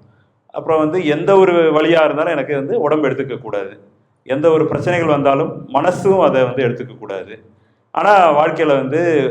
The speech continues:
ரெண்டு நாள் கோயிலுக்கு போன உடனே நான் வந்து முக்திக்கு போயிடணும்." So, எல்லாமே வந்து ஒரு ஃபாஸ்ட் ட்ராக் விஷயமாக நமக்கு தேவை அப்படிங்கிறது தான் இன்னைக்கு நம்மளுடைய பல பேருடைய ஆசையாக இருக்கு, தேவையாகவும் இருக்கு. ஆனா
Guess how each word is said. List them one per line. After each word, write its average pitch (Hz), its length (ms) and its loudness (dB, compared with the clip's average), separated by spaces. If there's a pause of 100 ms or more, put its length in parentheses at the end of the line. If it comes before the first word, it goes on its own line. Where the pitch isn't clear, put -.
ரெண்டு 156 240 0
நாள் 175 200 0
கோயிலுக்கு 165 300 -2
போன 123 220 -6
உடனே 143 400 -4
நான் 123 280 -2
வந்து 139 100 -8
முக்திக்கு 123 400 -14
போயிடணும்." 90 380 -16 (420)
So, 160 240 -2
எல்லாமே 165 560 2
வந்து 151 300 0 (520)
ஒரு 120 420 -4
ஃபாஸ்ட் 170 320 0
ட்ராக் 160 240 -2
விஷயமாக 120 560 -4
நமக்கு 113 380 -8
தேவை 117 320 -2 (460)
அப்படிங்கிறது 107 500 -8
தான் 131 320 -8
இன்னைக்கு 156 360 -4
நம்மளுடைய 131 640 -4
பல 131 220 2
பேருடைய 135 440 -2 (680)
ஆசையாக 135 600 0
இருக்கு, 104 300 -8 (580)
தேவையாகவும் 156 520 0
இருக்கு. 127 280 -10 (100)
ஆனா 139 240 0